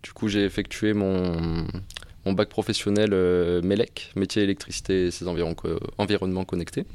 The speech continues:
Et j'ai obtenu mon bac et ensuite, euh, je suis parti, euh, directement travailler et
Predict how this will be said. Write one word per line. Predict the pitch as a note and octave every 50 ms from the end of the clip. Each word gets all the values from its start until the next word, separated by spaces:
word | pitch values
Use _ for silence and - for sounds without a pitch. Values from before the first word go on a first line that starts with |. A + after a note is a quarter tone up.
| - -
Et | A#2 A#2 A2+ A2 A2 G#2+
j'ai | G2 A2
obtenu | G#2+ G#2 G2+ - A2+ G#2+ G#2+
mon | G2+ F#2+ E2+ D#2
bac | E2 G2 G2+ A2 A#2+ A#2+ - -
et | G#2+ F2+
ensuite, | F2+ F2 E2 - - - G#2 A2 - -
euh, | G2 F2 E2+ E2+ E2+
je | E2 E2
suis | F2 - -
parti, | F2 - F2+ D#2+ - - - F#2+ F#2+ F#2+
euh, | F2+
directement | E2 D#2+ - F#2 F#2 F2+ - - G#2 G#2+ G#2
travailler | - - G#2+ F#2 F2+ F2 E2 E2+ F#2 G#2 A#2+ - - A2+ G2+ F#2+ F#2 F2+ E2+ F2+ F2 E2+ E2+
et | E2+